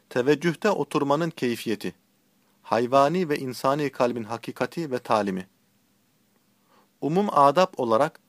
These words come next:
usulen öğretilecek mühim edeplerden birisi de teveccüh ve kalp durumuna dair usulün bilinmesidir. Biat ve intisaptan sonra gizlice müntesibe şunlar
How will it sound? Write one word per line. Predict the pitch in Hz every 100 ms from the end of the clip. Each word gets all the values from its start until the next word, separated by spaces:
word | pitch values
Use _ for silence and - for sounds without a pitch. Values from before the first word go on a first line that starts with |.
| _ _ -
usulen | 127 - 202 147 127
öğretilecek | 127 123 123 131 110 107 -
mühim | 117 165 156
edeplerden | 120 117 113 107 101 101 107
birisi | 143 -
de | 147 165 _ _ _ _
teveccüh | - 123 131 117 175 151 127
ve |
kalp | 127 151 160 -
durumuna | 135 127 127 113
dair | 110 117 143 -
usulün | 123 - 127 147 120
bilinmesidir. | 117 110 104 101 95 - _ _ _ _ _ _ _ _ _ _ _ _ _ _ _
Biat | - 147 185 -
ve | 165
intisaptan | 147 135 139 143 - 180
sonra | 170 143 117 127 160 _ _ _ -
gizlice | 139 135 175 151
müntesibe | 127 127 139 - 139 147
şunlar | - 131 131